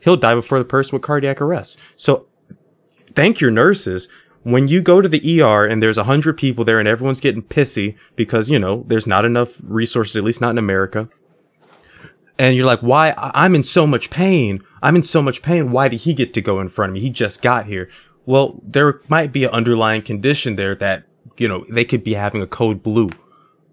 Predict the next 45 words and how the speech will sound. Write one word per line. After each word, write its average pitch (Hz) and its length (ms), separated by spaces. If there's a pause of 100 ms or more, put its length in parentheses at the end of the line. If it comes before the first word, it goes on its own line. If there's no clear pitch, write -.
(160)
You're 175 260
in 151 60
a 120 60
lot 113 200
of 95 100
pain, 135 440 (100)
but - 220
you're 139 100
able 123 300
to 95 80
talk - 400
to - 100
complain 117 400
about 92 300
it. 82 140
Therefore, 127 360
you're 117 120
gonna 131 160
be 127 100
lower 139 280
on 120 100
the 107 60
triage 110 520
list. 92 260 (360)
Uh, 110 240 (100)
if 131 160
you 151 100
talk 175 300
to 139 100
someone 139 440
who 117 180
was 113 320
in 143 80
the 131 80
Army, 135 320
I 113 140
can't 110 260
speak 165 320
on 156 160
this. 151 160
I'm 107 100
not 113 200
a 104 120
military 113 600
person, 127 480